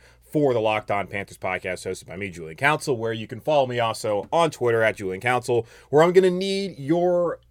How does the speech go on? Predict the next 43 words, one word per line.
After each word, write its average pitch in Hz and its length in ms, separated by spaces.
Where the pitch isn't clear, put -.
participation 185 880
every 117 260
Friday 175 380
throughout 135 200
the 127 100
off 175 200
season, 165 520
and 175 160
in 160 80
probably 160 280
a - 20
different 147 240
day 139 140
once 135 180
we 135 120
get 131 240
into 127 320
the 120 80
regular 110 360
season, 156 600
where 127 140
you 131 80
can 127 80
ask 131 200
whatever 151 280
question 143 380
you 127 180
want 117 360
to 156 120
know 139 300
for 131 120
our 127 100
Friday 123 300
mailbag, 113 540
any 120 140
question 120 260
you - 20
wanna 107 120
know 110 60
about 107 120
the - 40
Carolina 95 300
Panthers 151 460